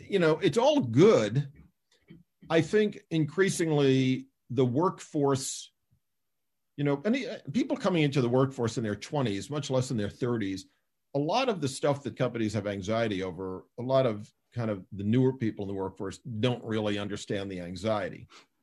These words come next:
You can argue whether or not the co-, you know, the, the, the business ought to get involved in it, but, uh, particularly when it comes to diversity and, uh, and, and, and greater need for empathy and so forth around a lot of these kind of social issues,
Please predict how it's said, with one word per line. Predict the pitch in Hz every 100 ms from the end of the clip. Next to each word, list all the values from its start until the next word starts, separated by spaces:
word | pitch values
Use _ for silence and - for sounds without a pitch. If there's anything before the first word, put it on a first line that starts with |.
| _ _ _ -
You | 226
can | 262 156
argue | 151 151 143
whether | 123 127
or | 123
not | 120
the | 117
co-, | 110 147
you | 147
know, | 117 104
the, | 101
the, | 101 107
the | - 101
business | 95 123 107
ought | 113 104
to |
get | 104 113
involved | 98 104 127 127 98
in |
it, | 87 -
but, | 113 135 135 135 - _ -
uh, | 123 135
particularly | 156 196 339 139 127
when | 110
it | -
comes | 117 110
to | 107
diversity | 98 110 113 - 117 117 107
and, | 98 98
uh, | 92 92 90
and, | 98 107 104
and, | 98 101
and | 98 98
greater | 113 117 107 104
need | 110 113 110 107
for | 101 -
empathy | 113 113 107 107 101
and | 101
so | 113
forth | 101 101 101 110
around | 101 101
a |
lot | 101 107 113
of | 107
these | 101 -
kind | 98
of | 95
social | - 127 117 - 90
issues, | 127 131 90 90